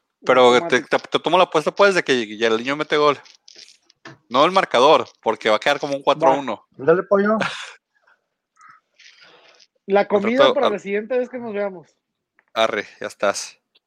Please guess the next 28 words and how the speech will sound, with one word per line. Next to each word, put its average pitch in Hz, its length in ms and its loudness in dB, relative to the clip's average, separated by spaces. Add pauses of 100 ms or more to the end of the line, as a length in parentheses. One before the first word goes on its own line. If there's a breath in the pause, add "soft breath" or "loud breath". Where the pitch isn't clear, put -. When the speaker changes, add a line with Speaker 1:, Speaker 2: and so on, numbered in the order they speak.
(800)
Speaker 2:
Va, 156 160 -10 (160)
ya 165 120 -14
está. 160 320 -10 (160 loud breath)
Ese 302 300 0
Speaker 1:
Y, - 100 -4
y, - 40 -2 (140)
Speaker 2:
apuesta, - 100 -2
Speaker 1:
y 113 100 2
vamos 123 280 2
Speaker 2:
no 147 80 2
Speaker 1:
a, - 80 2
y - 100 -8
Speaker 2:
como 233 120 -10
otros. 262 560 -10 (1160)
Speaker 1:
<laughs> - 800 -4
Y 123 140 2
le 135 140 0
iban. 123 320 0 (280 loud breath)
Speaker 2:
Pinche 214 260 -12
atli-, 247 300 -12
pinche - 60 -20 (120)
Speaker 1:
Mazatlán - 500 2
Speaker 2:
atlista 196 160 0
Speaker 1:
recibe 160 260 2
al 165 60 4
Speaker 2:
hipócrita, 165 240 -4
Speaker 1:
Monterrey. 160 260 2
Speaker 2:
güey. 196 180 -10